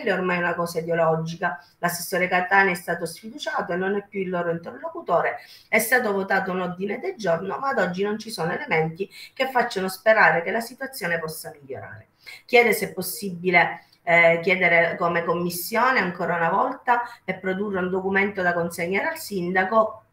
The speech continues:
per chiedere la sospensione della Z T L fino a quando i termini del covid non diminuiranno. Il presidente Zacco crede sia opportuno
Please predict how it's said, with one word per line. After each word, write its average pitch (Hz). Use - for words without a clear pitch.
per 202
chiedere 196
la 180
sospensione 175
della 175
Z 233
T -
L 185
fino 247
a 247
quando 202
i 233
termini 190
del -
covid 175
non 165
diminuiranno. 160
Il 180
presidente 175
Zacco -
crede 185
sia 226
opportuno 190